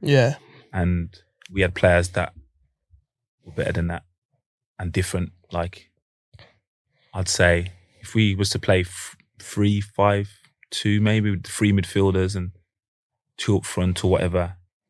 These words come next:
Speaker 2: Like Joe Cole, for instance. Talent now, that was Joe Cole when I was young. Like, it was that social media, we all knew who Joe Cole
Speaker 1: Yeah,
Speaker 2: was.
Speaker 1: yeah,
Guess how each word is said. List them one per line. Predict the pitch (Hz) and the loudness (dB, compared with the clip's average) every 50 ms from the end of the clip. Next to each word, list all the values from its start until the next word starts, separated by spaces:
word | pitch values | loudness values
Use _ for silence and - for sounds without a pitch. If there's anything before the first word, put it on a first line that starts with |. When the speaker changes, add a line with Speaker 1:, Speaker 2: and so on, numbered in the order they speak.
| - | -4
Speaker 2:
Like | - - - | -4 -4 -2
Joe | 156 151 135 127 | 2 4 4 4
Cole, | 120 - 123 113 110 | 4 4 2 2 2
for | 98 - 107 | 2 0 0
instance. | 101 98 - - 101 95 87 - - - - _ _ _ _ _ _ _ _ _ _ _ _ _ _ _ _ _ _ _ _ _ _ _ _ _ _ _ _ _ - _ _ - | 0 0 0 0 0 -2 -2 -2 -6 -14 -14 _ _ _ _ _ _ _ _ _ _ _ _ _ _ _ _ _ _ _ _ _ _ _ _ _ _ _ _ _ -20 _ _ -6
Talent | - - 170 175 151 - | 0 0 2 2 2 2
now, | 135 139 127 110 101 98 101 - - _ _ _ _ _ _ _ _ _ | 2 4 4 4 4 2 0 -4 -10 _ _ _ _ _ _ _ _ _
that | - 120 - - | 0 0 2 2
was | 117 - | 0 2
Joe | - 113 107 98 | 4 4 2 2
Cole | - - 107 107 104 | 2 2 2 2 2
when | 101 101 104 | 2 2 4
I | 110 113 | 4 4
was | 110 104 98 - | 4 4 0 0
young. | 98 90 87 87 | 0 0 0 2
Like, | 90 87 85 87 - - - - - - | 2 2 2 0 -2 -6 -14 -16 -12 -6
it | - | 0
was | 101 98 92 | 0 2 4
that | 90 131 143 - | 4 4 4 4
social | - - 139 135 - 139 123 | 2 4 4 4 4 2 2
media, | 127 123 107 104 95 95 101 - _ _ _ 104 | 2 2 2 2 0 0 -2 -4 _ _ _ -4
we | 110 110 | 0 2
all | 107 104 | 2 4
knew | 101 101 98 | 4 2 2
who | 95 101 | 0 0
Joe | 90 98 92 92 | 0 0 0 0
Cole | - - 175 | 0 0 2
Speaker 1:
Yeah, | 160 147 127 | 2 4 4
Speaker 2:
was. | 135 123 | 2 4
Speaker 1:
yeah, | 147 127 135 | 2 2 2